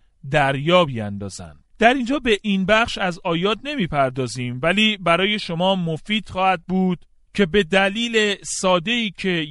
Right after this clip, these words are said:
یفتا عنوان می‌کند توجه کنید که یک بنیاد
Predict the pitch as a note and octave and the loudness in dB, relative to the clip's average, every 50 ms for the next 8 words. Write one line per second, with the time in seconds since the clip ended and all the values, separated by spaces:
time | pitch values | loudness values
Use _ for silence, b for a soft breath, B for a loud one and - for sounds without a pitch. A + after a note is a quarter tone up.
0 | C#3+ C#3+ E3+ E3 D#3+ D#3+ - - - G#3 A3 G#3+ G3+ F#3 E3 D#3 D3+ D#3 D#3 D3+ | -4 0 2 2 2 0 -2 -4 -2 -2 -2 -2 -2 -4 -6 -4 -4 -4 -4 -4
1 | C#3+ C#3 C#3 C#3 - - C#3 C#3 C#3+ D#3+ F3 F3+ F#3 F#3+ F#3 - - - - _ | -4 -6 -8 -10 -10 -10 -8 -6 -2 0 2 2 2 0 -2 -4 -10 -20 -20 _
2 | _ _ _ - - E3 D#3 D3+ D3+ D3 - - G3+ A3+ - - G#3+ G3 F#3+ F#3+ | _ _ _ -6 -4 -2 0 2 2 0 0 -2 -4 -4 -2 -4 -2 0 0 0
3 | F#3+ F#3 F3 - _ _ _ _ - - G3+ G3 F3 A#3 B3 A#3+ - - E4+ - | 0 0 -2 -6 _ _ _ _ -2 0 0 2 2 0 -2 -2 -4 -8 -14 -14
4 | - D3 C#3 C#3 F3+ F#3 F3 E3+ F3+ F#3+ G3+ A3 A3 A3 F3+ G3 | -14 -10 -2 0 2 2 2 0 0 0 0 0 0 0 0 2